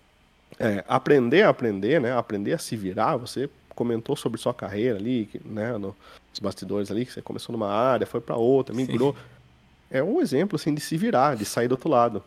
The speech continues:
Speaker 1: entendeu? Então, é basicamente o que a gente precisa. Se você for pro mercado, por exemplo, e você é uma pessoa que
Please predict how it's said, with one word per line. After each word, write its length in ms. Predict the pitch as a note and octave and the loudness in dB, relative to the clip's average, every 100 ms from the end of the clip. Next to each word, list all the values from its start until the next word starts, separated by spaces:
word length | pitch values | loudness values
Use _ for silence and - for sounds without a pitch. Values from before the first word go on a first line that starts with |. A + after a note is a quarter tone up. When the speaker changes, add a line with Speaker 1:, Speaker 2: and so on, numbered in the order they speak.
| - | -10
Speaker 1:
entendeu? 400 | G#2 G#2 G#2+ B2 | -2 2 4 2
Então, 220 | A#2+ D3 | 2 -2
é 60 | C#3+ | -2
basicamente 760 | G#2+ C3 A#3 G3 E3+ C3 E3 | 2 6 6 4 4 4 2
o 40 | - | 0
que 60 | |
a 40 | F#3 | -4
gente 160 | F3+ | -4
precisa. 340 | - - A#2+ F#2+ | -12 -2 -2 0
Se 60 | |
você 80 | C3 | -4
for 160 | C3 E3 | 0 0
pro 120 | F#3+ | 2
mercado, 600 | G3 G3+ - B2+ A#2+ A2 | 0 0 2 2 2 0
por 140 | A#2 | -4
exemplo, 340 | A2+ G#2 G#2 G#2 | -2 -2 -2 -6
e 40 | |
você 220 | G#2 - | -8 -4
é 40 | A#2+ | -6
uma 80 | |
pessoa 360 | B2 A#2+ - A2+ | -4 -6 -4 -4
que 300 | - A2+ G#2+ | -2 -4 -4